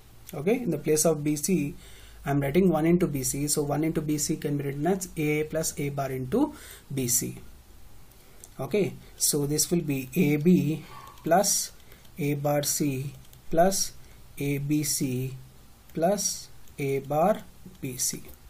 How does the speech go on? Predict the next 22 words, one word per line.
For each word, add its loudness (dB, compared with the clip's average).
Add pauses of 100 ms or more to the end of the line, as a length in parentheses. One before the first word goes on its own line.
(1300)
Okay, -4 (280)
so 0
from -2
first 0
and 2
third 2
terms, -2 (280)
okay, 0
so -2
A 2
B 2 (420)
plus 2
A 0
B -2
C 2
I'm 2
writing -2 (680)
one -6
side, 2
so -2
next -2
is 0